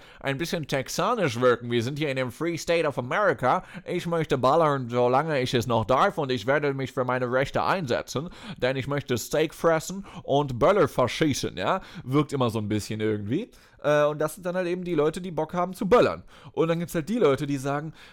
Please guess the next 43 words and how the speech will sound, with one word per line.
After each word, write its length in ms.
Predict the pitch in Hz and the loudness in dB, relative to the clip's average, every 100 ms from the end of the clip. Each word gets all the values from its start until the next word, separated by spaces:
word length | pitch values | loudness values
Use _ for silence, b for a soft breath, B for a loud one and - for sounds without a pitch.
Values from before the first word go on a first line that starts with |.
| B | B
"Du, 120 | 147 | -10
das 160 | 139 139 | -8 -6
finde 200 | 156 151 | -6 -6
ich 200 | - - _ | -8 -16 _
gar 340 | 147 156 175 | -4 -2 -2
nicht 300 | 160 160 - | -2 -6 -8
gut." 260 | - 151 156 | -8 -4 0
Ja, 100 | 135 | 2
das 140 | 147 | 0
sind 100 | 160 | 0
dann 120 | 151 139 | -2 2
die 80 | |
Leute 300 | 131 135 139 | 4 4 4
aus 220 | 113 113 - | 2 2 2
Berlin 320 | 117 127 147 | 2 2 0
irgendwie, 400 | 107 101 98 107 | 0 -2 -4 0
ja, 160 | 117 | 0
die 80 | 120 | 0
so 160 | 104 113 | -2 -2
Oma-Klamotten 640 | 123 139 135 135 135 131 | 0 0 0 -2 -2 -4
tragen 380 | - 135 135 139 B B | -8 -6 -6 -10 B B
und 240 | 135 117 120 | -6 -4 -2
Dreads 380 | 113 139 151 139 | 4 4 4 -2
haben 260 | 101 110 | -2 0
als 220 | 120 110 117 | 0 0 2
Weiße, 500 | 120 143 - 139 - | 2 2 4 4 4
Hot 280 | 117 - | 2 0
Take 300 | - 127 139 | 0 0 2
heutzutage, 520 | 117 107 107 110 107 113 | 0 0 0 0 2 0
ich 160 | 107 | 0
weiß. 320 | 135 127 127 B B B | 2 2 0 B B B
Dann 140 | 143 | -4
so, 60 | 143 | -4
"Ja, 260 | - 147 | -6 -6
also 200 | 156 139 | -6 -8
die, 80 | 143 B B - | -10 B B -12
die 80 | 151 | -12
Tiere 480 | - - 160 170 160 | -10 -8 -6 -4 -6
tun 160 | 156 | -6
mir 100 | 156 | -6
so 140 | 143 151 | -2 -2
leid, 580 | 151 143 151 151 151 | 0 0 0 0 -2
ja. 220 | 135 139 | -4 -4